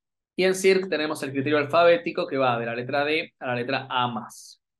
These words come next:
Bien, hasta acá, eh, lo relativo a esta manera de, de, de evaluar las revistas. Eh, por ahí es, mm,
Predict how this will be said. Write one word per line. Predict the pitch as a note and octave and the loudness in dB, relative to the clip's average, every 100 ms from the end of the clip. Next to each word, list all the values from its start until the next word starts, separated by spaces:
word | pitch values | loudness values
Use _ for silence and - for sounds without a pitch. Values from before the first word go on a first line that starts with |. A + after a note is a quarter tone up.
| _ _ _ _ _ _ - | _ _ _ _ _ _ -2
Bien, | D#3+ A#2+ A2+ - | 2 2 0 -6
hasta | - | -4
acá, | C#3+ F3+ G3 A3 - | 0 2 2 0 -6
eh, | D3+ C3+ C3 B2+ B2+ B2 B2 B2 | -4 0 2 2 0 0 -4 -6
lo | B2 | -6
relativo | B2 B2 C3 D3 C#3+ C#3 C3 B2+ | -2 -2 -2 0 2 4 2 -2
a | C3 B2 A#2+ A#2+ A#2+ B2 | -4 -6 -6 -8 -10 -8
esta | B2+ B2 A#2+ A#2 A2+ A#2 | -2 0 0 -2 -8 -8
manera | A#2+ B2+ B2+ | -4 0 2
de, | A#2+ A#2 A2+ A#2 - | 2 0 -4 -10 -14
de, | B2+ A#2 A2+ A2+ A#2+ _ _ _ _ | -6 -6 -6 -10 -14 _ _ _ _
de | B2 | -4
evaluar | A#2 A#2+ C3+ C3 | 0 4 4 2
las | B2+ | 0
revistas. | C#3 F#3 F#3+ A3 A3+ - _ _ _ _ _ _ _ _ | 2 2 2 2 0 -6 _ _ _ _ _ _ _ _
Eh, | B2+ B2 | 0 0
por | B2 C3+ | 2 2
ahí | D3 | 2
es, | C3 - | 0 -4
mm, | B2+ A#2+ A#2 A2+ A2+ | -10 -10 -8 -8 -8